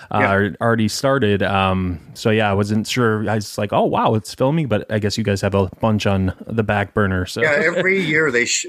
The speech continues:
Speaker 2: they shoot a lot more than they use, so
Speaker 1: Y-, yeah. Do
Speaker 2: I'm
Speaker 1: you,
Speaker 2: sure
Speaker 1: do you
Speaker 2: there's stuff from the nineties.
Speaker 1: <laughs> I bet.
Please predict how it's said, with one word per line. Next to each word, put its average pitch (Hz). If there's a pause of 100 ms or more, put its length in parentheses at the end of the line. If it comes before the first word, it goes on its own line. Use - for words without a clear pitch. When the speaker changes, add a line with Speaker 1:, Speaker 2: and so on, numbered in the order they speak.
Speaker 2:
they 123
shoot 127
a 110
lot 110
more 101
than 92
they 98
use, 95
so 98
Speaker 1:
Y-, 113
yeah. 95 (280)
Do 143
Speaker 2:
I'm 147
Speaker 1:
you, -
Speaker 2:
sure 131
Speaker 1:
do 139
you 147
Speaker 2:
there's 120
stuff 117
from 113
the 110
nineties. 104 (720)
Speaker 1:
<laughs> 139 (1160)
I 120
bet. 117